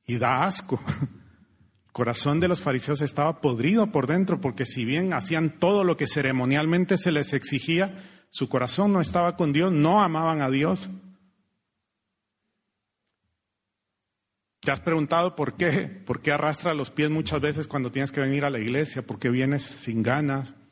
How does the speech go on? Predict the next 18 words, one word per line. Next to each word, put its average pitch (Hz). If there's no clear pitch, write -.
¿Por 107
qué 123
no 135
sirves 135
al 120
Señor 127
con 131
entrega? 139
¿Por 117
qué 117
se 143
te 147
hace 139
pesado 135
reunirte 123
en 131
el 117
grupo? 139